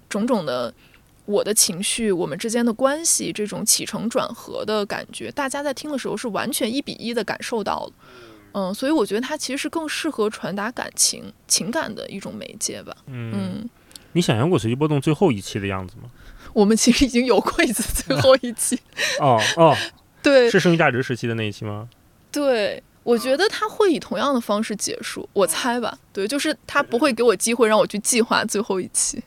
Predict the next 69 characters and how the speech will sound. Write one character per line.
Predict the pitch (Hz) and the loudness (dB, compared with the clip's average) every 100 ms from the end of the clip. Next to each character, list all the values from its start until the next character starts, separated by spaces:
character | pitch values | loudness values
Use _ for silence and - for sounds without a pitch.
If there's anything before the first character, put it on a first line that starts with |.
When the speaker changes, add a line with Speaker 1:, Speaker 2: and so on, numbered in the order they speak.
| _ - | _ 2
Speaker 2:
嗯， | 143 117 - - | 2 2 -2 0
Speaker 1:
嗯。 | 98 | 2
Speaker 2:
对， | 101 101 123 | 2 -2 0
我 | 117 | 4
觉 | |
得 | 175 | 6
这 | 320 | 6
也 | 110 | 6
是 | 156 | 2
可 | 131 | -2
能 | 95 107 139 - - - - - | 0 0 -2 -8 -20 -20 -20 0
这 | 220 165 | 4 6
个 | 110 104 104 - _ | 6 2 0 -8 _
时 | - 117 | -8 -2
代 | 113 117 | 4 4
做 | 107 120 | 4 4
内 | 135 117 | 6 4
容 | 98 95 | 4 0
的 | 95 98 101 | -2 -2 -4
所 | - 151 | 2 4
有 | |
人 | 160 98 98 - - - _ - | 4 4 -2 -12 -20 -20 _ -4
的 | 107 | 0
一 | 110 | 2
种 | 107 98 95 - | 2 -2 -8 -2
状 | 110 90 | 0 0
态。 | - - - - | -8 -16 -8 2
Speaker 1:
嗯。 | 220 208 190 214 - | 4 4 2 -4 -6
Speaker 2:
嗯， | 101 95 107 107 - | -8 -10 -14 -18 -6
你， | 123 135 | -2 0
你 | 151 | 0
可 | 143 | 2
能 | 117 127 - _ | 2 0 -6 _
都 | 165 | 2
不 | 147 | 2
知 | 143 | 4
道 | 151 139 | 6 6
你 | |
现 | 110 131 | 4 4
在 | 131 | 4
正 | 123 | 4
在 | 123 107 | 4 4
说 | 123 | 6
的 | 120 | 6
话 | 135 113 | 6 4
就 | 104 165 | 6 4
是 | 110 | 4
你 | 101 98 | 0 -2
的 | 101 | -2
最 | 120 | 2
后 | 110 104 | 2 2
一 | |
期。 | 92 - - - - _ _ _ _ | -2 -12 -14 -16 -20 _ _ _ _
Speaker 1:
对， | - 277 196 131 - | -2 2 4 2 -4
Speaker 2:
嗯。 | 165 | -4
Speaker 1:
对， | 208 202 | -2 -2
对， | 180 | -4
对， | 185 - - 240 - | -6 -8 -10 -16 -16
是。 | - - 143 254 _ _ - | -12 -12 -12 -16 _ _ 4
但 | 320 | 4
你 | 254 | 4
能 | 185 | 2
接 | 214 262 | 2 4
受 | 277 254 | 6 6
这 | 226 | 6
件 | 196 | 4
事 | - | 2
儿 | 202 | 0
吗？ | 185 - | -2 -8